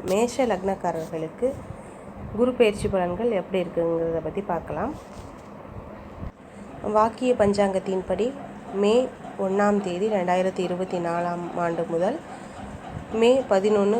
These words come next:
ரெண்டாயிரத்தி இருபத்தி ஐந்தாம் ஆண்டு வரை உள்ள பலன்களை பார்க்கலாம். இதுவரைக்கும் ஜென்மஸ்தானமான ராசியில் இருந்து வந்த குரு பகவான் சித்திரை மாதம் பதினெட்டாம்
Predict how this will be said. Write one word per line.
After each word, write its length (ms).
ரெண்டாயிரத்தி 520
இருபத்தி 300
ஐந்தாம் 420
ஆண்டு 240
வரை 200
உள்ள 120
பலன்களை 380
பார்க்கலாம். 420
இதுவரைக்கும் 520
ஜென்மஸ்தானமான 880
ராசியில் 500
இருந்து 280
வந்த 260
குரு 220
பகவான் 380
சித்திரை 320
மாதம் 320
பதினெட்டாம் 560